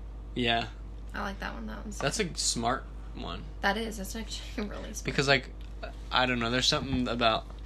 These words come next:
Speaker 1: just, like, those movies that are, like, if you, every time you get a wish, they just, like, flip your wishes upside down and they make it hard for you.
Speaker 2: Yeah.
Speaker 1: So that's a good one, because, like, what if you're like, "I want a lot of money and I wanna be happy," but, like, what if you're,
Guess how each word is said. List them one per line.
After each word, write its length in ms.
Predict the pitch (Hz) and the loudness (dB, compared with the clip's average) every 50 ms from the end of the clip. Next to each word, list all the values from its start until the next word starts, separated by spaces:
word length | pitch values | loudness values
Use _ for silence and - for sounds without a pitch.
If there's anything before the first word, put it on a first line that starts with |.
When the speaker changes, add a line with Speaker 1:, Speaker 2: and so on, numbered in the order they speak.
| - - - - | -10 -8 -6 -4
Speaker 1:
just, 200 | - 139 - - | -2 0 2 2
like, 120 | 123 117 | 2 2
those 200 | - 117 110 110 | 2 0 0 0
movies 380 | 117 113 113 110 113 113 110 110 | 0 0 0 0 0 -2 -2 -2
that 100 | 113 117 | -2 -2
are, 80 | 120 120 | 0 0
like, 200 | 120 120 117 - | 0 -2 -4 -6
if 140 | - - | -6 -4
you, 180 | 123 120 - - - - - | -2 -2 -2 -4 -6 -6 -6
every 240 | 120 120 117 113 110 | -6 -4 -4 -4 -4
time 200 | - 113 113 117 | -2 -2 -2 -2
you 80 | 113 | -2
get 100 | 117 117 | -2 -2
a 40 | 120 | -2
wish, 300 | 117 117 117 127 - - | -2 -2 -2 -2 -2 -2
they 120 | - 123 120 | -2 -2 -2
just, 220 | 123 123 123 - | -2 -2 -2 -2
like, 120 | 135 131 123 - - - - - - - - - - - - | -2 -4 -4 -6 -10 -10 -10 -10 -10 -10 -10 -10 -10 -10 -8
flip 400 | - - - 127 117 113 - 127 | -8 -4 -2 -2 -2 0 0 0
your 120 | 127 123 | 0 0
wishes 360 | 123 120 120 - - 123 - | 0 0 -2 -2 -2 -2 -2
upside 360 | 135 123 - - - - 127 | -2 -2 0 0 0 0 0
down 240 | 123 120 117 113 113 | 0 0 -2 -2 -2
and 180 | 117 120 123 120 | -2 -2 -2 -2
they 60 | 120 | -2
make 220 | 120 123 123 123 | -2 -2 -4 -4
it 80 | 120 117 | -4 -4
hard 280 | 113 117 127 127 127 - | -2 -2 -2 -2 -2 -2
for 120 | - 127 | -2 -2
you. 240 | 127 - 64 131 127 - - - - - - - - | -2 -2 -2 -4 -6 -8 -8 -10 -8 -8 -8 -8 -6
Speaker 2:
Yeah. 160 | - - - - - - - - - - - - - - - | -6 -6 -6 -6 -8 -8 -8 -8 -10 -10 -10 -10 -8 -4 -2
Speaker 1:
So 300 | - - - 123 117 120 | 0 0 0 0 0 0
that's 240 | 117 120 117 - | 0 0 0 -2
a 40 | 120 | -2
good 200 | 120 190 - 120 | -2 0 0 0
one, 200 | 117 113 110 120 127 | -2 -2 -2 -2 -2
because, 280 | 131 120 120 127 110 - | -2 -2 -2 0 0 2
like, 140 | 120 120 | 2 2
what 140 | - 120 120 | 2 0 0
if 120 | 120 - - | 0 0 0
you're 100 | 123 120 | 2 4
like, 180 | 123 123 123 123 | 4 4 4 4
"I 80 | 123 | 2
want 220 | 123 120 123 123 120 | 4 4 4 4 4
a 20 | |
lot 160 | 120 120 120 | 4 4 4
of 60 | 120 | 4
money 380 | 120 120 120 117 120 117 117 120 | 2 2 2 2 2 2 0 0
and 260 | 87 110 120 120 120 | 0 0 0 0 0
I 60 | 117 117 | 0 0
wanna 220 | 117 120 117 117 | 0 0 0 0
be 100 | 123 127 | 0 0
happy," 400 | 127 120 123 123 123 - 123 123 | 0 2 0 0 0 0 0 0
but, 160 | 120 123 113 | 2 0 2
like, 180 | 120 123 120 - | 2 0 0 0
what 100 | 131 127 | 0 -2
if 160 | 123 120 - 127 | -2 -2 -2 -2
you're, 200 | 123 - - | 0 -2 -2